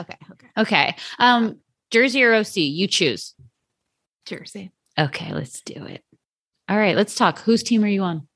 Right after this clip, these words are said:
Speaker 2: Which alliance do you want to be a part of? Melissa, Marge, Jackie, or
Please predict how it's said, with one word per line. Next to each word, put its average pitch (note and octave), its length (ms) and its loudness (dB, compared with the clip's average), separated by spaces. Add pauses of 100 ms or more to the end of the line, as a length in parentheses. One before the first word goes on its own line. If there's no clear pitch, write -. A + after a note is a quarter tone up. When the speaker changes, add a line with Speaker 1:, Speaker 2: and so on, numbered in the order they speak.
Speaker 2:
Which B3+ 300 2
alliance G#3+ 500 2
do - 80 -10
you F#3+ 80 -4
want F#3 120 -4
to F#3 60 -2
be F3+ 100 0
a F3+ 60 -2
part E3+ 260 -2
of? C#3 80 -10 (300)
Melissa, A#3+ 500 2
Marge, A3 440 2
Jackie, G#3 680 -2 (240)
or F#3 420 4